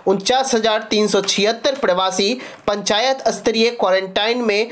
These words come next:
दो हजार छह सौ उनसठ एवं होम क्वारंटाइन में भेजे गए तीन हजार दो सौ इक्यानवे कामगार शामिल है। कोविड पोर्टल पर निबंधित हुए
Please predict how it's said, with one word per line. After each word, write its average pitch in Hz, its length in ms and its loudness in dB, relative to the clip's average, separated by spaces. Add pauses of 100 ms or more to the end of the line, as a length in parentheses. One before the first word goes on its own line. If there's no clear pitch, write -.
(200)
दो 247 180 6
हजार 226 420 2
छह 226 180 0
सौ 220 160 0 (100)
उनसठ 226 560 2
एवं 208 320 2
होम 240 200 2
क्वारंटाइन 208 580 -2
में 208 220 0
भेजे 185 300 0
गए 202 220 0 (300)
तीन 269 200 2
हजार 220 340 0
दो 214 200 2
सौ 226 260 0
इक्यानवे 214 500 0 (140)
कामगार 190 520 0
शामिल 185 400 0
है। 240 140 4 (360)
कोविड 202 380 2
पोर्टल 208 280 2
पर 208 220 0
निबंधित 190 640 0
हुए 202 240 2